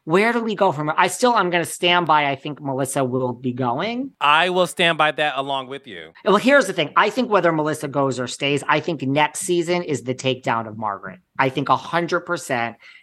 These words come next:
Speaker 1: If Melissa goes, then next season we'll have some new people. But I think next season is, like,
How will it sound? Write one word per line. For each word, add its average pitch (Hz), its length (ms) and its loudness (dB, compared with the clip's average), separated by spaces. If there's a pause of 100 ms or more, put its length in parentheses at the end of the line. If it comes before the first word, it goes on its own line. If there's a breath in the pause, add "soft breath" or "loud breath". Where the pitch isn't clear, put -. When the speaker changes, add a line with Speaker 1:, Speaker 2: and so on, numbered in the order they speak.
(200 loud breath)
Speaker 1:
If 165 160 2
Melissa 165 480 4
goes, 160 640 4
then 151 220 -2
next 165 320 -2
season 160 340 -2
we'll 139 140 2
have 131 120 2
some 135 220 -4
new 151 180 2
people. 160 320 -2
But 135 140 0
I 135 80 2
think 127 240 -12
next 165 320 0
season 147 300 -2
is, 131 240 -6
like, 120 260 -2